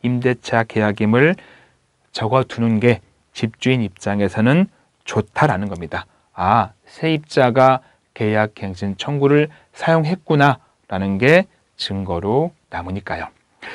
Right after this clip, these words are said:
마지막 세입자가 계약 갱신 청구권을 사용하지 않은 재계약은 말 그대로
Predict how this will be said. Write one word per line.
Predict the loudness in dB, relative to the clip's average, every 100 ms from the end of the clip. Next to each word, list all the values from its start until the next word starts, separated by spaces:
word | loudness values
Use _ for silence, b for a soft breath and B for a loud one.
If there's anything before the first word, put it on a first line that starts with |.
| B B B B B 0
마지막 | 2 6 6
세입자가 | 6 6 6 6 6 6 8 8 8 2 _
계약 | -2 0 2 0
갱신 | -4 -4 -2 -4
청구권을 | -4 -6 -4 -6 -2 -2 0 -2
사용하지 | -4 -4 0 0 0 -2
않은 | -2 -2 -6
재계약은 | -8 -2 2 4 4 4 4 2 b b b
말 | 0 4 4
그대로 | 0 -6 0 2 4 4 4 2